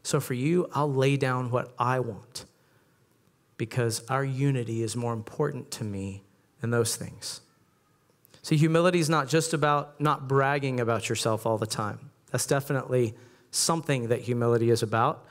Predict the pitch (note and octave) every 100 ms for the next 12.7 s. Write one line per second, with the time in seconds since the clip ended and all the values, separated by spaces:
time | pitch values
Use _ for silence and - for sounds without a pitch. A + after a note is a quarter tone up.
0 | - - - _ _ - C#3 D#3 E3+ G3
1 | G3+ F3 D#3 D3 E3 F#3 F#3 D#3+ - E3
2 | E3 D3+ D3+ D3+ C#3+ C#3 E3 F3 D#3 A#2
3 | D3 E3 D3+ - A3 A#3+ - - - -
4 | _ _ _ _ _ _ _ C3 C3+ D#3+
5 | E3+ D3 B2+ B2+ B2+ C3 A2 A2+ G#2+ G#2
6 | - - _ _ - B2+ A2+ - F#2+ F#2
7 | - - - - _ _ _ _ _ _
8 | _ _ _ - C#3+ C#3 A2+ B2+ C3+ -
9 | - E3 C#3 C#3+ C#3+ - D#3+ E3 E3+ D#3
10 | C#3+ C#3 B2+ A#2+ - C3+ C#3 A#2 A2+ D3
11 | D#3+ D#3 D3 - C#3 C3+ B2 - B2+ A#2
12 | - E3 C#3+ - - D3 C3